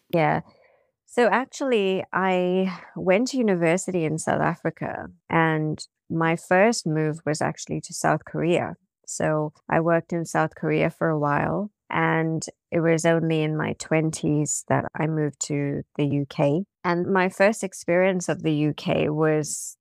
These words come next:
that it was, of course, different to South Korea. I mean, South Korea was just so completely different to South Africa.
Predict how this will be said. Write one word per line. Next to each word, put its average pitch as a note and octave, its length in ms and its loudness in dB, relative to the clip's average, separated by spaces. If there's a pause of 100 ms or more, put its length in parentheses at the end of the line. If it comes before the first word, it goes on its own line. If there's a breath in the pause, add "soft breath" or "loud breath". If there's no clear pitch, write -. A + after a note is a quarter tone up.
that D#3 240 2 (120)
it E3+ 240 -2
was, D#3 680 -2 (340)
of - 140 -12
course, F3+ 240 -2
different E3 460 -2
to - 60 -10
South D3 320 -2
Korea. D#3+ 300 0
I C#3+ 40 -2
mean, C#3+ 140 -6
South D#3+ 300 0
Korea D3+ 300 -2
was D3 180 -6
just - 260 -8 (160)
so E3+ 300 4
completely D#3 640 -2
different C#3 460 -6
to - 120 -6
South - 240 -2
Africa. - 560 -4